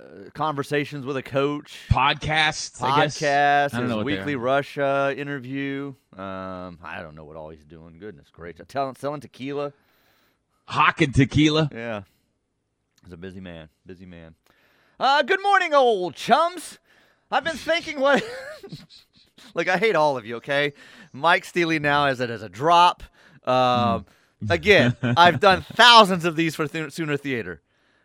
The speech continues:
Speaker 1: Cabarets rolled through there, Willy Wonka, Shrek. I don't even remember all the ones I've cut over the years, okay?
Speaker 2: You're the theater guy in town.
Speaker 1: <laughs> I
Speaker 2: If
Speaker 1: cut
Speaker 2: anybody needs
Speaker 1: all
Speaker 2: a,
Speaker 1: the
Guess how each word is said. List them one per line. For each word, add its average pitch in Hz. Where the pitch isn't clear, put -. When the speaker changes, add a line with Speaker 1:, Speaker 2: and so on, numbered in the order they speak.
Speaker 1:
Cabarets 156
rolled 170
through 175
there, 165
Willy 123
Wonka, 170
Shrek. 175
I 185
don't 196
even 170
remember 151
all 127
the 123
ones 127
I've 113
cut -
over 113
the 107
years, 101
okay? 135
Speaker 2:
You're 160
the 190
theater 202
guy 113
in 107
town. 95
Speaker 1:
<laughs> -
I 147
Speaker 2:
If 127
Speaker 1:
cut 151
Speaker 2:
anybody 170
needs 170
Speaker 1:
all 160
Speaker 2:
a, 135
Speaker 1:
the 131